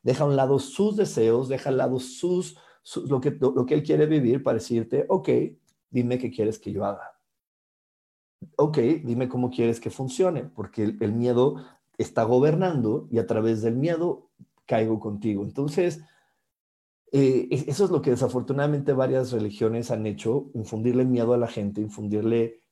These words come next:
eh, una creencia de que son poca cosa, para a través de eso recaudar, para que a través de eso sientas que me necesitas y no te alejes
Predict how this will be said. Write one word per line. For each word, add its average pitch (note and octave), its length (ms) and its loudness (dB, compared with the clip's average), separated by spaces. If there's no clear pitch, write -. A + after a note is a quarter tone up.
eh, G2+ 500 -2
una A2+ 280 -4
creencia A2+ 400 -4
de A2+ 120 -4
que - 80 -10
son G#2 240 -10
poca A2 300 -6
cosa, - 420 -6
para G#2+ 200 0
a G2 60 -6
través A2+ 320 0
de A#2+ 100 2
eso B2 260 -2
recaudar, G2+ 840 -2
para G#2 220 0
que A2+ 80 -2
a G2+ 60 -2
través A2 280 0
de A#2 80 0
eso A2+ 220 -2
sientas A2 400 -4
que G#2 100 -8
me G2+ 140 -2
necesitas G#2 760 -8
y G#2 80 -8
no G#2 160 -6
te A2+ 80 -2
alejes G#2 560 -2